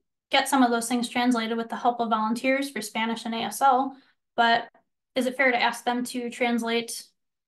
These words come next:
large government documents for free? So that's something we gotta work on.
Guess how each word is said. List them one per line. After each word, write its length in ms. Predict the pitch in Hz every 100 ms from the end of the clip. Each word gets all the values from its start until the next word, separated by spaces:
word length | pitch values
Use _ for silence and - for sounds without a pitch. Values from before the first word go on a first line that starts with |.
| _
large 380 | 240 233 240 220 254
government 360 | 233 254 240
documents 540 | 247 247 254 247 240 -
for 140 | 233
free? 420 | - 247 226 - _ _ _ _ _ _ _ _ _ _
So 400 | - 220 214 - _
that's 260 | 254 254 277
something 300 | 269 254 240
we 80 |
gotta 220 | 233 214 208
work 240 | 208 208
on. 340 | 208 226 220